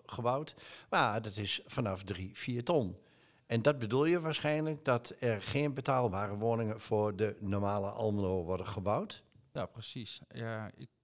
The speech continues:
Speaker 2: la-, laat ik het vooral op mezelf bijvoorbeeld gooien. Ik, eh, hoe zeg je dat? Ik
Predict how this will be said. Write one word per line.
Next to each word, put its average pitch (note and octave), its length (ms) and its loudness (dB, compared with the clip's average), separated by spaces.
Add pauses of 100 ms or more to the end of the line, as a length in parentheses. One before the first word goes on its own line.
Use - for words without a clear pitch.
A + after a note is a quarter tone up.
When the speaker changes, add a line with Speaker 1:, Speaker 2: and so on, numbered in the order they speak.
(140)
Speaker 2:
la-, C3 220 -6
laat C#3 140 -4
ik C3+ 60 -12
het B2+ 120 -12
vooral C3+ 180 -4
op C3 60 -8
mezelf C3+ 300 0
bijvoorbeeld A#2 360 -4
gooien. A#2 380 0
Ik, - 180 -18
eh, G#2+ 220 -4 (840)
hoe B2+ 120 -10
zeg C3 160 -2
je C3+ 60 -4
dat? A#2 120 -2
Ik A2+ 100 -8